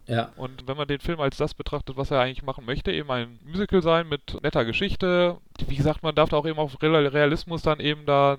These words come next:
Speaker 2: nicht allzu viel Wert legen, aber das macht man halt in Musicals ja eigentlich auch nicht, weil man weiß, das ist
Speaker 1: Nein, es gibt
Speaker 2: man möchte
Speaker 1: keine
Speaker 2: da in so z-, zwei,
Speaker 1: Recht-
Speaker 2: drei Stunden möchte man von der, aus der Welt ausbrechen und sich eine schöne,
Speaker 1: Ja.
Speaker 2: ähm,
Speaker 1: Es
Speaker 2: schöne Story berieseln lassen.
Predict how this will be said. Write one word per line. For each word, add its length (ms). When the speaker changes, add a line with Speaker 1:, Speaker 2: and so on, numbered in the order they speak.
Speaker 2:
nicht 160
allzu 240
viel 380
Wert 160
legen, 160
aber 100
das 160
macht 220
man 100
halt 160
in 120
Musicals 400
ja 60
eigentlich 200
auch 180
nicht, 220
weil 200
man 160
weiß, 280
das 160
ist 280
Speaker 1:
Nein, 220
es 120
gibt 180
Speaker 2:
man 60
möchte 200
Speaker 1:
keine 0
Speaker 2:
da 160
in 80
so 120
z-, 380
zwei, 280
Speaker 1:
Recht- 100
Speaker 2:
drei 160
Stunden 260
möchte 220
man 200
von 200
der, 240
aus 100
der 140
Welt 280
ausbrechen 560
und 200
sich 160
eine 120
schöne, 480
Speaker 1:
Ja. 360
Speaker 2:
ähm, 60
Speaker 1:
Es 140
Speaker 2:
schöne 140
Story 360
berieseln 340
lassen. 180